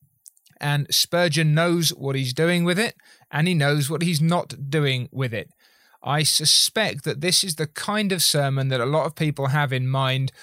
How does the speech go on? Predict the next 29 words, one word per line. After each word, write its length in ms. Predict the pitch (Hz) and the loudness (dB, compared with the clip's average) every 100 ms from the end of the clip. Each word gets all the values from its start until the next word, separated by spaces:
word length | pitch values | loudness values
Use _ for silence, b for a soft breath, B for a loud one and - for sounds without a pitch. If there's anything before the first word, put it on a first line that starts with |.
| B B | B B
when 180 | 131 | -2
they 200 | 135 131 | 0 0
dismiss 800 | 123 113 170 160 - 180 170 - - | -2 -2 0 0 0 0 2 2 0
Spurgeon 760 | - - 139 139 127 139 139 - | -2 0 0 0 0 -2 -2 -4
as 280 | 135 139 139 - | -6 -2 -4 -6
an 160 | 127 - | -10 -6
exegete 680 | 135 - 156 139 151 143 - | -4 -2 -2 0 -2 -2 -8
of 180 | - 123 | -6 -2
Scripture. 640 | - - 165 - 143 120 101 _ B B B | -2 0 -2 -4 -4 -4 -6 _ B B B
He 160 | - 123 | -8 -4
begins, 640 | 139 127 165 185 190 - b b | -2 0 2 2 0 -2 b b
"I 120 | - 156 | -4 0
am 140 | 170 | 2
not 240 | 226 - | 0 -2
quite 400 | - - 254 208 | -6 0 0 2
certain 540 | - - 139 131 165 170 | 2 2 2 2 0 0
that 120 | 156 | 0
my 160 | 151 143 | 0 -2
text 420 | - 180 151 - | 0 -2 -2 -4
will 160 | 160 151 | -2 0
warrant 400 | 165 170 170 - | 0 0 -2 -2
all 300 | 190 196 156 | -2 2 2
I 100 | 143 | 2
shall 220 | - 151 | 0 0
say 260 | - 160 151 | 2 2 0
upon 320 | 143 - 160 | -2 0 0
it 200 | 147 139 | 0 0
this 220 | 147 - | 0 0
day, 440 | - 175 127 139 | 0 0 2 0